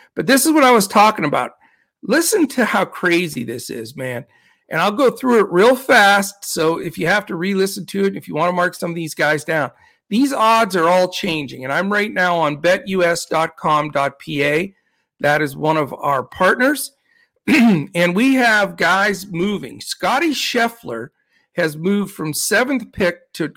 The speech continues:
co-favorite at twenty to one, with Viktor Hovland, who's moved from third to first, at twenty to one.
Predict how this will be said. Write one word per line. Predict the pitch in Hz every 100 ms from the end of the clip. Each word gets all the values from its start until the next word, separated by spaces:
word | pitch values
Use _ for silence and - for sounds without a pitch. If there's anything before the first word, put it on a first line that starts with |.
| -
co-favorite | - 196 233 - 190 208 143 135 - _ _ _
at | - 156
twenty | - 123 226 262 240
to | 196
one, | 135 135 131 147 151 _ _ _
with | - 156
Viktor | 135 202 262 277 190
Hovland, | 196 220 262 185 143
who's | 156 143
moved | 170 170
from | - 151
third | - 208 240 233 196
to | 143
first, | - 147 143 143 -
at | 151 -
twenty | - 156 147
to | 127
one. | 120 123 110